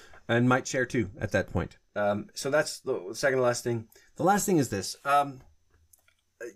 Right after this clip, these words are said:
there are quite a few listeners of this interesting podcast out there.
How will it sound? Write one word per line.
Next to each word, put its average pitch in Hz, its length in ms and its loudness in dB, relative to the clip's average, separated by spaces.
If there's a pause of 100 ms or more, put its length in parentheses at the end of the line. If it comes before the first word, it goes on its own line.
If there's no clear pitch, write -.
(120)
there 214 260 2
are 254 540 4
quite 254 280 0
a 277 40 -4
few 262 220 -8
listeners 196 680 -2
of 131 180 -4
this 151 320 -2
interesting 160 380 -2
podcast 123 640 0
out 98 220 0
there. 95 240 -2